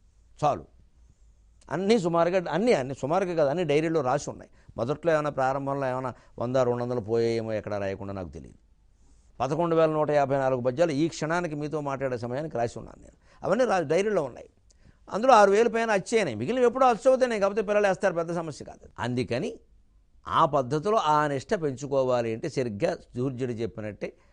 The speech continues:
ఆ ధ్యానం ఎప్పుడూ భగవంతుని మీద ఉండేలా ఉండాలి. అప్పుడు మనం ఏమి చదివాము, ఏమి లేదు, ఏ గుళ్ళోకి వెళ్ళాము, ఏ ప్రదక్షిణాలు చేసాం, అభిషేకాలు చేసాం, ఇవన్నీ చేసిన కొద్దీ ఆ తత్వం తెలుస్తున్న కొద్దీ ఇవి బాగా ఉం-, చాలా బాగుంటాయి.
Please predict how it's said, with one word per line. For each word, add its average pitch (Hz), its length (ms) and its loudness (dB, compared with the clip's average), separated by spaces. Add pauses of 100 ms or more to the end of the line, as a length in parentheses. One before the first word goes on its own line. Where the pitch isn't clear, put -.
(1000)
ఆ 71 40 -16
ధ్యానం 170 560 2
ఎప్పుడూ 185 380 2
భగవంతుని 156 500 -2
మీద 147 160 -4
ఉండేలా 123 440 -4
ఉండాలి. 90 640 -16
అప్పుడు 214 240 -6
మనం 190 220 0
ఏమి 165 200 -2
చదివాము, 127 640 -4
ఏమి 131 320 -6
లేదు, 120 460 -4 (420)
ఏ 151 120 2
గుళ్ళోకి 131 440 2
వెళ్ళాము, 123 360 0
ఏ 131 140 -2
ప్రదక్షిణాలు 123 600 -4
చేసాం, 120 340 -6
అభిషేకాలు 120 540 -4
చేసాం, 120 320 -8
ఇవన్నీ 151 440 -4 (360)
చేసిన 240 340 4
కొద్దీ 220 300 4
ఆ 240 120 8
తత్వం 196 420 0
తెలుస్తున్న 190 480 -2
కొద్దీ 208 280 -2
ఇవి 160 300 -8
బాగా 160 400 4
ఉం-, 143 160 0 (300)
చాలా 185 200 4
బాగుంటాయి. 107 520 -8